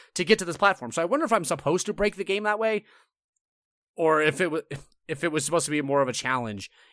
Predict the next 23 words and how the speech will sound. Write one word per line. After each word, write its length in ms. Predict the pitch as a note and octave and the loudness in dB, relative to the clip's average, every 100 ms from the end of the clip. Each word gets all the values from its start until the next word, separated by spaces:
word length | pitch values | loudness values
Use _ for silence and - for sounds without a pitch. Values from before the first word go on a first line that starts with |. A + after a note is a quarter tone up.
| - | -8
in 140 | B2 | -4
that 160 | A#2 G2+ | -2 -4
way, 140 | G#2 | -6
'cause 160 | G#2 A#2 | -6 -4
I 160 | - D#3+ | 4 4
leveled 340 | F3 D#3 E3 | 6 4 6
up 80 | D3 | 2
the 80 | C3+ | 0
character 360 | A2+ C#3 A#2+ G#2+ | -2 -2 -2 -6
so 280 | - C#3 | -2 -2
fast 540 | B2 C3 C3 A2 - - - _ B2 | -2 0 0 0 -6 -16 -20 _ -4
doing 280 | C#3 D#3+ | 0 0
it 100 | B2 | -2
that 160 | G#2+ G2 | -4 -6
way 140 | G2+ | -6
and 80 | G#2 | -8
just 120 | A2 | -8
breaking 300 | G#2+ A2+ A2+ | -6 -6 -6
the 80 | G#2 | -10
game. 240 | G2 G2+ E2+ | -10 -14 -12
So 100 | F#2 | -10
I 40 | |
wonder 320 | A2 B2+ A2 | -8 -6 -8